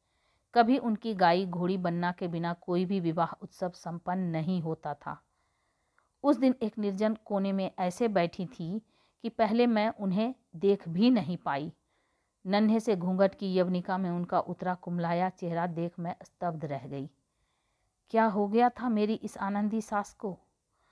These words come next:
अभी दो वर्ष पूर्व नी-, नीरा के भाई की शादी में उन्होंने मेरे ससुर के सूट बूट में लैस हो,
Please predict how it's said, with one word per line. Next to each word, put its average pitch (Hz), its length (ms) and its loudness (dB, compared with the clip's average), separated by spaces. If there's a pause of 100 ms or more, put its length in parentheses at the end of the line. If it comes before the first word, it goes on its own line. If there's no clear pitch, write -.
(280)
अभी 214 220 2
दो 196 260 4
वर्ष 196 240 2
पूर्व 190 260 -4
नी-, 185 200 0 (540)
नीरा 226 240 6
के 240 160 -2
भाई 202 240 0
की 226 160 -6
शादी 185 380 -2
में 220 120 2
उन्होंने 190 420 0
मेरे 196 300 2
ससुर 220 440 -6
के 180 240 -4
सूट 208 320 -8
बूट 185 260 -6
में 196 180 -2
लैस 175 420 2
हो, 165 400 -4